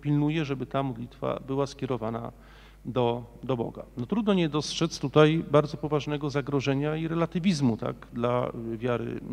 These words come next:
y, katolickiej. I łatwo zauważyć, że wszystko to, co miało miejsce i w Asyżu, i potem regularnie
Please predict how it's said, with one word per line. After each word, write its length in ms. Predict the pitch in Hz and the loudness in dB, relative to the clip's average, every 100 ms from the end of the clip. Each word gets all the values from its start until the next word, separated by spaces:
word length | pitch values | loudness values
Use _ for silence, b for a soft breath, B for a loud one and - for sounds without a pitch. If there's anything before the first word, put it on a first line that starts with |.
| 120 | -8
y, 100 | 117 | -6
katolickiej. 800 | 139 139 117 101 - 127 165 175 B B B B - | -4 -2 -4 -8 -10 -6 -6 -8 B B B B -2
I 80 | 143 | 2
łatwo 280 | 170 - | 2 2
zauważyć, 440 | 139 147 139 156 151 | 0 2 2 0 0
że 100 | 139 | -6
wszystko 320 | - 160 156 | -6 -6 -8
to, 100 | 139 | -6
co 120 | - | -4
miało 240 | 147 147 139 | -2 -2 -2
miejsce 420 | 156 156 - 151 | -4 -6 -6 -6
i 160 | - | -6
w 60 | 175 | -4
Asyżu, 420 | 165 - 120 - | -4 -4 -6 -8
i 140 | - 120 | -10 -8
potem 400 | 127 139 139 131 | -4 -2 -2 -2
regularnie 720 | 143 139 139 135 123 131 | -2 -2 -2 -4 -4 -8